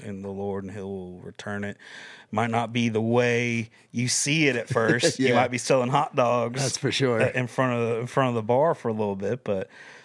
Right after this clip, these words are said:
Speaker 1: there's a method to the madness, and, you know, not only just putting your faith up there with Him, surround yourself with good people, and good things happen. You know
Speaker 2: Yep,
Speaker 1: what I mean?
Speaker 2: for
Speaker 1: So,
Speaker 2: sure.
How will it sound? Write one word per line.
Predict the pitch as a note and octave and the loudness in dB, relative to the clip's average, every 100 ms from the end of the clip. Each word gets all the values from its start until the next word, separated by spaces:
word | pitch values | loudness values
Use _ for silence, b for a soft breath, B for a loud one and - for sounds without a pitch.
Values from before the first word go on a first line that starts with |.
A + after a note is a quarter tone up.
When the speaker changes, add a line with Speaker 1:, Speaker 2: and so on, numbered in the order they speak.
| B | B
Speaker 1:
there's | - A2+ | -4 0
a | |
method | G#2+ A2 A2+ B2 G#2+ | 2 2 2 -2 -8
to | |
the | A#2 | -6
madness, | G#2 G2+ G2 G2 F#2+ G2 - | -2 -2 -2 -2 -4 -6 -8
and, | G2 F#2+ F#2+ - _ | -8 -8 -8 -12 _
you | - | -12
know, | F#2+ F#2 F#2 - _ - | -10 -10 -12 -16 _ -4
not | G#2 | -2
only | G#2+ G2+ | -2 -4
just | F#2+ F#2+ - - - _ _ _ _ _ _ | -6 -8 -10 -12 -16 _ _ _ _ _ _
putting | - A2 | -8 -6
your | F#2+ | -6
faith | F#2 F#2+ F#2+ F2+ | -6 -8 -8 -10
up | - | -8
there | G2+ G2 F#2+ G2 - | -4 -2 -4 -6 -10
with | A2 | -12
Him, | - G#2 G2+ G2 B B B B | -8 -6 -6 -8 B B B B
surround | - A2 G#2+ | -6 -4 -4
yourself | - G#2+ G#2 | -4 -4 -6
with | G#2 | -6
good | G2+ | -8
people, | - G2 G#2 G2 - _ _ | -6 -10 -8 -10 -12 _ _
and | A2 | -8
good | G#2+ | -8
things | - F#2+ | -6 -10
happen. | - F#2 F#2+ F#2+ F#2+ _ - | -8 -8 -8 -12 -14 _ -10
You | |
know | G#2 | -4
Speaker 2:
Yep, | G2 | -4
Speaker 1:
what | G2 | -4
I | |
mean? | G2 | -8
Speaker 2:
for | G#2 | -6
Speaker 1:
So, | G#2 A#2+ | -4 -2
Speaker 2:
sure. | G#2 G#2+ | -2 -4